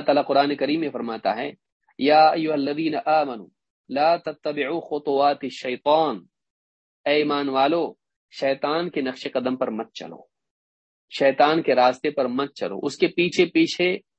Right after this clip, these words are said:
اس کو رہنما بن کر اس کی پیروی نہ کرو۔ ومن یتبع خطوات الشیطان فانہ یأمر بِالْفَحْشَاءِ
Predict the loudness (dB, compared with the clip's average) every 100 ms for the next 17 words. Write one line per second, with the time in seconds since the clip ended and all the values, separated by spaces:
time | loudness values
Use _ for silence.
0 | -4 -2 2 4 4 4 2 2 2 2
1 | 2 0 -8 _ _ -8 -6 -4 0 2
2 | 2 2 0 0 0 -2 -4 -12 _ _
3 | _ _ -4 -2 0 -2 -4 -2 -2 -2
4 | -4 -6 -4 0 0 0 -10 -14 -10 -2
5 | 0 -2 -8 _ _ _ _ -6 -4 -4
6 | -4 -4 -4 0 0 0 -4 -6 -6 -8
7 | -6 -8 -4 -4